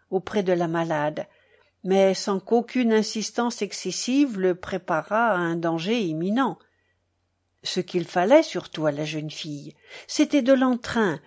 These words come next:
de la gaieté. Il avait remis sa visite à une époque où son âme moins troublée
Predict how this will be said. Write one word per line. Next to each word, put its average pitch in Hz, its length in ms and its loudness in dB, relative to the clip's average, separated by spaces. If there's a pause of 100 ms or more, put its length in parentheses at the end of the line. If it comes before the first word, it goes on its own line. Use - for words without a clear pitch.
(120)
de 247 100 2
la 254 160 4
gaieté. 208 640 -2 (880)
Il 180 180 4
avait 202 180 6
remis 220 280 4
sa 240 180 0
visite 233 480 -2
à 226 80 2
une 220 180 0
époque 220 480 0
où 233 60 -6
son 214 280 0
âme 202 480 4
moins 190 340 2
troublée 254 640 0